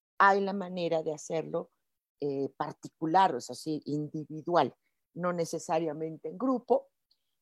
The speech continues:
Eh, eh, entonces, pues, el tonal, eh, te da siete aspectos de tu vida, siete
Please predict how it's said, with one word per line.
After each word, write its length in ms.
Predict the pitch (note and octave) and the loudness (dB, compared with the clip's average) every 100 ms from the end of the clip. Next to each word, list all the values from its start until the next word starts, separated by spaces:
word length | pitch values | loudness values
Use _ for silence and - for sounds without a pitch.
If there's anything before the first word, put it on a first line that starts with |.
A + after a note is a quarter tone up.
| - | 4
Eh, 580 | C4+ C4+ C#4 C#4 C#4 C#4 _ - | 8 10 12 12 10 6 _ 4
eh, 220 | B3+ C4 | 8 10
entonces, 520 | C4+ A3+ D4+ C4 D4 - | 8 8 8 10 4 4
pues, 440 | B3+ A#3+ - - _ _ _ _ A3+ | 4 4 2 -14 _ _ _ _ 6
el 380 | A3 G#3+ G#3+ | 8 8 6
tonal, 540 | B3 A#3+ C4+ C4 C4+ - _ _ _ _ - - | 6 6 8 6 4 -2 _ _ _ _ -20 -2
eh, 280 | G#3+ G#3+ G#3 - | 2 4 2 6
te 160 | A3+ | 4
da 320 | G#3 B3 B3 - | 8 4 4 -4
siete 640 | - - B3+ A#3+ - A#3 | -14 2 4 4 2 2
aspectos 640 | G3+ - G#3 G3 - G3+ | 2 0 -6 -6 -6 -6
de 120 | F#3+ | -6
tu 160 | - F#3+ | -8 -8
vida, 380 | G3 F#3+ F3+ F3 | -4 -4 -2 -4
siete 720 | - F#3+ F3+ - F#3 F3+ | -6 -8 -8 -6 -4 -2